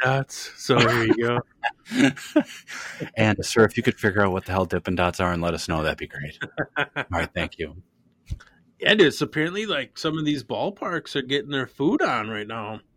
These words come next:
Speaker 1: Curbside.
Speaker 2: Hmm.
Speaker 1: You've been doing any curbside pickups? Or you've been,
Speaker 2: Uh,
Speaker 1: like, dining in? Like, everything's open now.
Speaker 2: I've not
Speaker 1: Everything's, everything's back in business.
Speaker 2: You, you know what I've been doing is, uh,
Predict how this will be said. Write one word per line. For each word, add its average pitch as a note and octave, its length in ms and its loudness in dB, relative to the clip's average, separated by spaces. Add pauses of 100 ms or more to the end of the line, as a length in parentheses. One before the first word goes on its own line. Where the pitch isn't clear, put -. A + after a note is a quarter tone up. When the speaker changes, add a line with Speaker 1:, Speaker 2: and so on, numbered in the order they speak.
(500)
Speaker 1:
Curbside. F3+ 680 2
Speaker 2:
Hmm. F3 120 4
Speaker 1:
You've F#3+ 120 -2
been A#3 100 0
doing C#4 180 2
any C4+ 180 2
curbside C4+ 720 -4
pickups? - 760 -8 (380)
Or F3+ 100 6
you've A3+ 180 4
been, G#3+ 120 8
Speaker 2:
Uh, G#3 40 6
Speaker 1:
like, G3 200 6
dining G3+ 360 8
in? D#4 160 6
Like, F#3+ 180 2
everything's A#3 460 0 (100)
open G3 420 2
now. B2+ 400 4 (280)
Speaker 2:
I've D3 160 6
not A3+ 60 10
Speaker 1:
Everything's, G#3+ 280 4 (440)
everything's G#3 380 4
back F#3+ 320 2
in F3 180 6
business. - 760 0 (560)
Speaker 2:
You, C3+ 220 2
you B2+ 120 8
know D3 80 10
what E3+ 80 10
I've A#2 100 8
been C3+ 160 4
doing G2+ 340 4
is, F2+ 260 0
uh, E2+ 500 4